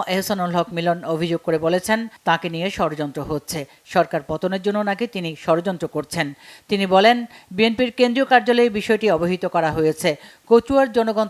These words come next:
তাঁর সাথে আছে বলে তিনি উল্লেখ করেন। এ সময় বিএনপি ও অঙ্গ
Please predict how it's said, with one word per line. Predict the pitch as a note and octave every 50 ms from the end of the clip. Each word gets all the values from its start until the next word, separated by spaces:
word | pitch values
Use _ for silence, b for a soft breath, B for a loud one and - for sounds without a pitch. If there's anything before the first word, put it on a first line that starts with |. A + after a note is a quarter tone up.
| -
তাঁর | F#3+ F3 F3 - -
সাথে | F#3 E3+ - F3 D#3+
আছে | E3 - F#3+ E3+
বলে | F3 F3 F3 -
তিনি | F3+ E3 E3 D#3 D3+
উল্লেখ | D3+ D#3 D#3 D3+ - -
করেন। | E3 D#3 D#3 D3+ D#3 D#3 B B B B - E3
এ | D#3 -
সময় | E3+ D#3 D3+ D3+ D3+
বিএনপি | D#3 D#3+ E3+ F3 D#3+ - F#3+ G3 - F#3+
ও | F#3+ F3+ E3 F3
অঙ্গ | E3+ E3